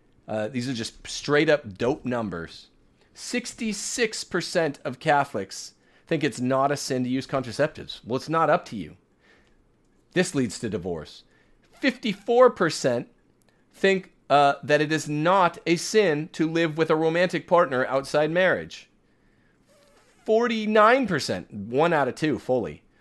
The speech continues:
remarry after divorce without an annulment. They don't even care, like that lady.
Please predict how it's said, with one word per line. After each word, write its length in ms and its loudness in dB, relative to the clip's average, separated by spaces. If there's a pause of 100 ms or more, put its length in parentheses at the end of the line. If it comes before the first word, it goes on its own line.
(140)
remarry 640 4
after 260 2
divorce 420 -2
without 480 4
an 120 4
annulment. 420 4
They 100 2
don't 140 2
even 240 -6
care, 520 -4
like 180 -6
that 180 -4
lady. 380 -6